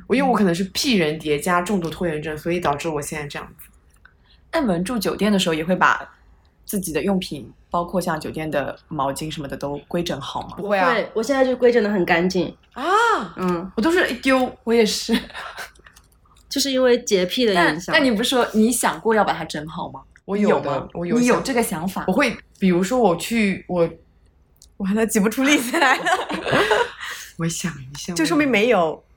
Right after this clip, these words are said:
Speaker 3: 在我的记忆里，我跟他一起住酒店，永远都是他的那一块区域是很混乱的，<laughs> 我那边是很干净的。
Speaker 2: 你真的有想把他们放回原位的想法吗？
Speaker 1: 有一种情况我会，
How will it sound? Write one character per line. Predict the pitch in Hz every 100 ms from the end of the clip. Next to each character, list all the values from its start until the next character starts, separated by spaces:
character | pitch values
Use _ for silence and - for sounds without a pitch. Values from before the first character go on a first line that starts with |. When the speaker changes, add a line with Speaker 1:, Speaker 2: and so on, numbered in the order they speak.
| _
Speaker 3:
在 | - 294
我 | 226
的 | 190
记 | 190 254 262
忆 | 226
里， | 180
我 | 170 165
跟 | 208
他 | 220 226
一 |
起 | 233 190
住 | 180 233
酒 | 202 165
店， | 135 180 160 - - -
永 | 202 202
远 | 247 202
都 | 196
是 | 190 202
他 | 196 202
的 | 208
那 | 202
一 | 185
块 | 196 185
区 | 190 190
域 | 196
是 | 190
很 | 190 156
混 | - 196
乱 | 190 185 175
的， | 156 -
<laughs> | - -
我 | 214
那 | 214
边 | 269
是 | -
很 | 277 185
干 | 208
净 | 208
的。 |
Speaker 2:
你 | 185
真 | 226
的 | 349
有 | 269
想 | 247 202 185
把 |
他 | 202
们 | 220
放 | 214 214
回 | 196
原 | 175
位 | 175
的 | 180
想 | 156 156
法 | 180 147
吗？ | 135 - _ - _ _ _ _
Speaker 1:
有 | - 180
一 | 247
种 | 269 185
情 | 170
况 | 143 175
我 | 156
会， | 143 - 160 -